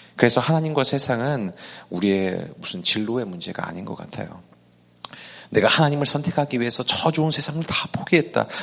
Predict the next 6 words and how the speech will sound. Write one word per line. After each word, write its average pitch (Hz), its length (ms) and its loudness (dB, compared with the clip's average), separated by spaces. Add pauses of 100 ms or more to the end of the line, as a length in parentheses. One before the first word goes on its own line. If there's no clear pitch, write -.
물론 170 260 4
이것도 202 560 -2
믿음의 113 360 -4
선택으로 117 520 -4
봐주시지만, 104 1000 -4 (800)
아, - 400 -16